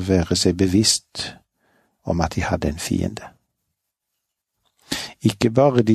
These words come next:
troende i Efesos har en fiende, men som kristne i dag har vi òg en stor og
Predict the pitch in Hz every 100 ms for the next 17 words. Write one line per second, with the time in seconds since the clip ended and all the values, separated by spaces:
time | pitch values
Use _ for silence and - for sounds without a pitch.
0 | 107 - 101 98 95 92 104 139 143 139
1 | 135 135 104 98 92 85 73 71 82 85
2 | 82 - - _ _ _ - - 98 -
3 | 104 95 - 104 98 87 113 - - 87
4 | 90 98 107 - 90 90 - - 117 -
5 | - 98